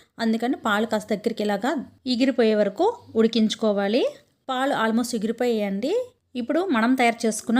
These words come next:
కీర్ అనేది కొంచెం క్రీమీ టెక్స్చర్తో ఉండాలంటే రైస్ని ఇలా కొంచెం మెదుపుకున్నామంటే ఈ కీర్ చూడటానికి క్రీమీ టెక్స్చర్తో అలాగే తినేటప్పుడు చాలా టేస్టీగా ఉంటుంది. మీకు ఈ స్టేజ్లో కావాలనుకుంటే కొంచెం కండెన్స్డ్ మిల్క్ కూడా యాడ్ చేసుకోవచ్చు, లేదంటే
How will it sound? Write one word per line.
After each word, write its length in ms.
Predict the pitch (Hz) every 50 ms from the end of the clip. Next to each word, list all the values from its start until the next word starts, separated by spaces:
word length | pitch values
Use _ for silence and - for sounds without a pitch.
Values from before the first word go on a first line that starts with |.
| 262 -
కీర్ 180 | - 233 226 220
అనేది 160 | 214 202 214 269 -
కొంచెం 240 | 233 214 208 - 277 294 - -
క్రీమీ 240 | 220 233 240 240 262 233
టెక్స్చర్తో 380 | 220 - - 240 220 226 - 226 214
ఉండాలంటే 400 | 208 214 208 208 202 214 220 339 277
రైస్ని 280 | 214 202 220 220 - 247 214
ఇలా 100 | 208 214 214 214
కొంచెం 280 | 208 208 214 - 254 233
మెదుపుకున్నామంటే 680 | 214 190 190 - - 220 226 220 208 202 202 202 - - 440 554 539 - - - _ - 254
ఈ 20 | 269 262 -
కీర్ 180 | 285 311 302 320 -
చూడటానికి 500 | 277 269 254 262 - 254 240 233 240 339 - -
క్రీమీ 240 | 226 226 240 240 254 240 240
టెక్స్చర్తో 440 | 202 - - 233 - - - 269 277 - - 214
అలాగే 280 | 214 208 202 226 285 415 494 - - _
తినేటప్పుడు 440 | - 240 226 247 240 233 - 240 240 -
చాలా 180 | - 226 214 214 214 -
టేస్టీగా 460 | 226 220 220 220 - - 247 226 254 254 233
ఉంటుంది. 400 | 208 185 220 196 196 202 233 302 415 480 466 - - - _ _ _ -
మీకు 200 | 262 277 269 285 285 277 269
ఈ 20 | 277 -
స్టేజ్లో 320 | - 269 269 277 269 294 285 285
కావాలనుకుంటే 640 | 254 240 233 240 240 233 226 220 - 240 220 220 254 269 269 -
కొంచెం 340 | 226 220 214 214 - 285 339 415 403 - - _ _ -
కండెన్స్డ్ 400 | - 240 247 262 294 294 269 294 262
మిల్క్ 160 | 240 233 -
కూడా 120 | 247 254 254 226
యాడ్ 140 | 208 208 - -
చేసుకోవచ్చు, 420 | 240 226 - - 233 220 220 - 285 254
లేదంటే 360 | 226 214 214 208 220 220 349